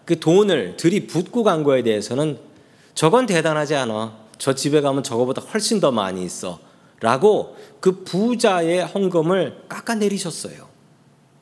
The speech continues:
예수님을 보면서 착각하게 됩니다. "예수님은 부자 무척 싫어하시는구나." 그래서 공산주의라는 게 성경에서 나왔다라고 해요.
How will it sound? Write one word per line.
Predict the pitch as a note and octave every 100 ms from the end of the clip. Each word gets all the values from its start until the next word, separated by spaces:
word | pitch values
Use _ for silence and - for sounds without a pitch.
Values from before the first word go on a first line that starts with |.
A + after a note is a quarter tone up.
| _ _ _ _ _ _ _ _ _ _ _
예수님을 | D3 G3 B3 B3+ C4
보면서 | G#3+ G#3+ G#3 A#3
착각하게 | A3+ A3+ - A#3 A3+ F#3
됩니다. | E3 D3+ C#3 A#2
"예수님은 | A2+ C3 - D3 D3+
부자 | C#3 - C#3
무척 | B2 A#2+ E3+ - E3+
싫어하시는구나." | - C3+ G2 G#2+ F#2 D2+ D2+ - - - _ _ _ _ _ _ _ - - -
그래서 | D#3+ A3+ A3+ A#3+ A3 A2+ F2+ - - -
공산주의라는 | C#3+ F#3+ A#3 D4 B3+ B3 A#3 F#3+ D#3+ D3
게 | E3+
성경에서 | - A#3+ B3 A#3+ G#3+
나왔다라고 | G3 C3+ A#2 A#2+ C3+ A#2+ F#2+ F2 G#2+
해요. | D3 A#2+ F2+ F2+